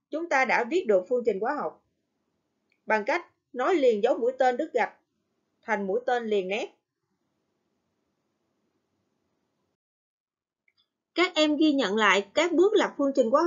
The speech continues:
học. Gồm có ba bước. Thứ nhất, viết sơ đồ của phản ứng,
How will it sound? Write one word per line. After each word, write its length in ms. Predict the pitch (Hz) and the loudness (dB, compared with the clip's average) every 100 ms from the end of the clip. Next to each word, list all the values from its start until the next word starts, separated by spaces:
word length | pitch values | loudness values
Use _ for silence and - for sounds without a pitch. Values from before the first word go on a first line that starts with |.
| 262 | 2
học. 160 | 202 - _ _ _ _ _ _ _ _ _ - | 0 -8 _ _ _ _ _ _ _ _ _ 0
Gồm 220 | 240 240 | 2 2
có 120 | 311 | 0
ba 220 | 320 294 | 2 2
bước. 380 | 285 311 466 - _ _ _ _ _ _ | 2 0 -2 -4 _ _ _ _ _ _
Thứ 140 | 359 392 | 0 2
nhất, 200 | 415 440 _ _ _ | 2 0 _ _ _
viết 220 | 311 427 - | 2 2 2
sơ 140 | 330 | 0
đồ 180 | 277 247 | 2 0
của 240 | 214 214 247 | 0 -2 -2
phản 180 | 220 269 | -2 4
ứng, 240 | 277 392 | 4 4